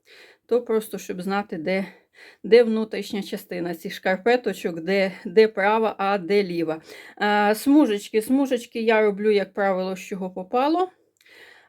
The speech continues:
А, ось тут в мене скандинавська вовна.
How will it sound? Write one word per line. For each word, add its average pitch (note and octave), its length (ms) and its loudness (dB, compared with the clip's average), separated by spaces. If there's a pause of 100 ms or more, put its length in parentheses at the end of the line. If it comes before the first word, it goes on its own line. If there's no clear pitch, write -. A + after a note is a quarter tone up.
А, G#3+ 460 -2
ось A#3+ 240 4
тут A#3+ 260 -6
в - 20 -2
мене G3 680 -2
скандинавська G#3 880 -2
вовна. D#4 560 2